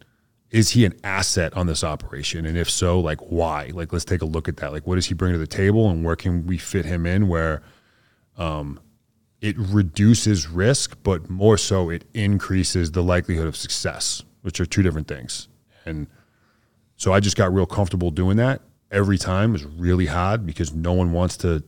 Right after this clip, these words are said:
stay back when the boys go on the bird or on the truck. So that was hard, a pill, hard pill to swallow, but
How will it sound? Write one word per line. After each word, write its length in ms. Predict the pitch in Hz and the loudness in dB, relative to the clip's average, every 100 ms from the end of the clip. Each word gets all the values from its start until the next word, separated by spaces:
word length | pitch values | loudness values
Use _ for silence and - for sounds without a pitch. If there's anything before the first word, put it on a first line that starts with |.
| _ | _
stay 360 | - - 90 | -8 -2 0
back 360 | 78 85 95 - | 0 0 0 -2
when 100 | 95 | -2
the 60 | 78 | -2
boys 340 | 85 85 78 | 0 -2 -2
go 320 | 90 85 85 | -2 0 0
on 140 | 85 82 | 0 -4
the 60 | |
bird 360 | 73 85 92 101 | -2 0 2 2
or 120 | 87 | 0
on 100 | 82 | -2
the 60 | 78 | -4
truck. 400 | - 107 151 - _ _ _ _ _ _ _ | 0 0 0 -6 _ _ _ _ _ _ _
So 100 | 98 | -2
that 80 | 95 | 0
was 140 | 95 | 0
hard, 360 | 87 98 113 120 _ - | 2 2 0 -2 _ -20
a 80 | 82 | -4
pill, 220 | - 87 | -2 -2
hard 240 | - 98 | -2 0
pill 140 | - 98 | 0 0
to 60 | |
swallow, 460 | 87 92 92 120 131 - _ _ | -2 -2 0 0 -2 -10 _ _
but 260 | 82 76 | -8 -8